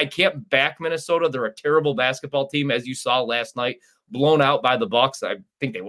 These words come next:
ended up losing by, like, thirty in that game. I feel like this is a weird spot for the Bulls, especially with Zach getting into the All-Star game, where maybe the motivation isn't there.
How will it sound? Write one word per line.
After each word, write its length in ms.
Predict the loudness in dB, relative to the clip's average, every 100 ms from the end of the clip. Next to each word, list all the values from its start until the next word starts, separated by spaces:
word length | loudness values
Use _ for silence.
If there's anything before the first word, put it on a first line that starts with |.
| -6
ended 160 | -6
up 120 | -6 -8
losing 180 | -6
by, 80 | -6
like, 180 | -6 -10
thirty 380 | -4 -2 0 -2
in 80 | -2
that 220 | -6 -2
game. 360 | -2 -2 -4 _ _ _ _ -10
I 60 | -6
feel 180 | 4 6
like 160 | 6
this 140 | 2 4
is 100 | 6
a 60 |
weird 340 | 8 6 6 2
spot 340 | 2 2 0
for 120 | -6
the 100 | -4
Bulls, 500 | 0 2 0 -6 -16 _ _ -16
especially 460 | 0 2 2 2 4
with 180 | 4
Zach 320 | 4 2 2 -2
getting 200 | 0 2
into 180 | 0 0
the 160 | 2
All-Star 440 | 2 0 -4 -8 -6
game, 220 | -6 -4
where 140 | -2
maybe 240 | 2 2 2
the 80 |
motivation 580 | 2 2 0 -4 -4 -4
isn't 320 | -4 -4 -4
there. 360 | 0 4 2